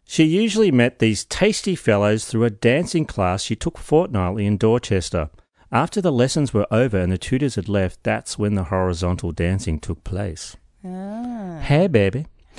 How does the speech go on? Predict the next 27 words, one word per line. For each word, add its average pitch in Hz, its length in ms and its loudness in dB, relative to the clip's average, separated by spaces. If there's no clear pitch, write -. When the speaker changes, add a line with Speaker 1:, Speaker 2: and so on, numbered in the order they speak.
Speaker 1:
<laughs> 262 220 -4
She 226 200 6
also 247 320 4
tried 139 280 2
to 120 80 0
get 127 160 2
herself 131 440 0
invited 98 440 2
to 104 200 -2
all 175 420 2
the 180 140 4
private 123 640 2
balls 87 580 0
held 98 240 0
in 85 120 -2
Dorchester. 82 640 -4
And 101 120 2
there 120 140 4
are - 20 2
many 101 260 2
private 87 380 0
balls. 80 440 -2
Speaker 2:
Oh, 202 160 -2
yeah. 160 380 -4
Speaker 1:
Especially 104 400 0
in 87 80 0
Dorchester. 87 580 -2